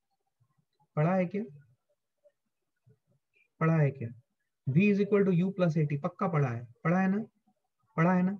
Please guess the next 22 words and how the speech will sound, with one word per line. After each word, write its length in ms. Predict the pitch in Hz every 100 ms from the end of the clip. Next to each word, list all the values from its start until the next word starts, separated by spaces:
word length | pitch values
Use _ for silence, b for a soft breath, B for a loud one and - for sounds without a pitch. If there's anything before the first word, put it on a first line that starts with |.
| -
यस। 260 | 147 127 107 - -
अब 100 | 170
सुनो 220 | - 208
ध्यान 200 | 185 165
से 100 | 151
मैं 100 | 160 147
क्या 100 | 135
बोल 180 | 127
रहा 100 | 120
हूँ, 80 | 120 - _ _
V 200 | 110 185 254
equal 260 | 233 240 214
to 80 |
U 140 | 190 220
plus 180 | 214 185
A 120 | 160
T 100 | 156
में 100 | 135
समझना, 420 | 143 185 170 117 110 - -
समझना, 380 | 196 185 131 113 - _ _
ये 80 | 202
देखो 300 | 190 147 110